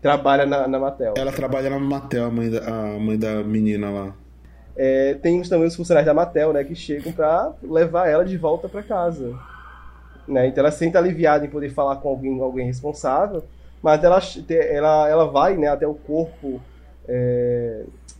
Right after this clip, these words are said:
Speaker 1: de, da organização, da administração da Mattel. E ela ainda fica meio assim, porque, poxa, são todos homens, sabe?
Speaker 2: Sim.
Speaker 1: São todos homens, basicamente. Então, e-, eles até tentam, tipo assim,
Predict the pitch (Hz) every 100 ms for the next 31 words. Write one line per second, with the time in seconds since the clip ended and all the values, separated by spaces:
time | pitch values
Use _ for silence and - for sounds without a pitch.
0 | - 139 139 - 147 143 139 143 - 135
1 | 131 135 135 143 135 - 151 175 151 143
2 | 143 139 135 - - - - - - 359
3 | 494 330 320 302 277 254 240 262 - 294
4 | 294 277 285 277 311 226 180 262 285 233
5 | 254 277 247 226 143 139 - 175 302 285
6 | - - - - - - - - - -
7 | - - - - - 147 277 214 208 240
8 | 214 175 170 170 185 165 147 143 127 127
9 | 151 165 143 156 180 190 233 220 220 196
10 | 180 180 180 175 175 156 151 139 120